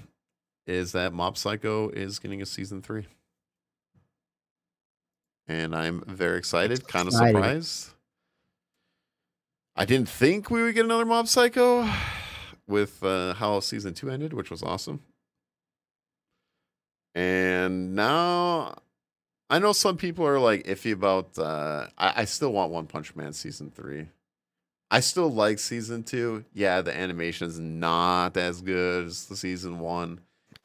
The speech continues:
Speaker 1: and it pro-, you know, it'll never will be. But the story, and especially, um, 'cause you watch all of One Punch Man, right?
Speaker 2: Yeah.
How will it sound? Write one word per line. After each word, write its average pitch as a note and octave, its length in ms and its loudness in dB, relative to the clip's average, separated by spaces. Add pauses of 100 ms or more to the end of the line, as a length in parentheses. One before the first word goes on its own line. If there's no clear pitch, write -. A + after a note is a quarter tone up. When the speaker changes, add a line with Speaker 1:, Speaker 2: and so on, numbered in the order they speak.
(100)
Speaker 1:
and - 80 -10
it D#2 100 -6
pro-, D2+ 320 -2
you E2 160 -6
know, C#2+ 140 -4
it'll D#2+ 180 -4
never D#2 340 -6
will D#2+ 220 -2
be. F2+ 180 -4
But E2+ 360 -2
the F#2+ 80 -8
story, B2 840 -4 (180)
and G2 80 -8
especially, G2+ 640 -2
um, E2 380 -4 (1000)
'cause G2+ 100 -4
you C#3 60 0
watch C3+ 220 4
all E2 100 4
of D#2 60 -2
One E2 140 -6
Punch D2+ 240 -10
Man, D2+ 120 -10
right? D2+ 220 -10 (1300)
Speaker 2:
Yeah. - 300 -16